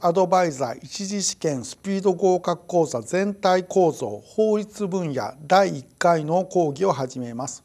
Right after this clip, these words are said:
レック講師、浅田健吾と申します。よろしくお願いいたします。はい。じゃあ皆さんですね、六十分、えー、やっていただくんですけれども、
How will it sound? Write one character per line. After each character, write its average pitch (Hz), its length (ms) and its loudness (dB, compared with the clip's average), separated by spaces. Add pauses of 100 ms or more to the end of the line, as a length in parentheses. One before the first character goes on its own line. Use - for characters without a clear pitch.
レ 196 120 6
ッ 196 100 -2
ク 175 140 -8
講 143 200 -2
師、 - 160 -16
浅 143 300 -6
田 151 160 -2
健 156 320 -10
吾 185 120 -8
と 202 100 0
申 147 260 -4
し 135 60 -12
ま 151 100 -2
す。 - 220 -8
よ 156 80 2
ろ 147 80 4
し - 100 -6
く - 120 -2
お 202 100 4
願 139 200 0
い 120 40 -2
い - 20 -6
た 110 140 -10
し - 160 -8
ま 139 100 -2
す。 - 180 -2 (1080)
は 202 140 0
い。 226 100 -6 (360)
じ 240 120 2
ゃ 269 60 6
あ - 20 4
皆 247 200 4
さ 240 140 4
ん 202 60 2
で 196 80 2
す 170 160 -6
ね、 180 120 2
六 170 280 2
十 214 100 -2
分、 170 420 -4
え 165 280 0
ー、 - 0 -
や 156 140 2
っ 147 60 -14
て 175 120 -4
い - 20 -2
た 170 140 -6
だ 170 100 -2
く 185 140 -8
ん 185 60 -8
で 160 100 -4
す - 100 -12
け 151 80 -6
れ 143 80 0
ど 131 140 -6
も、 151 160 -4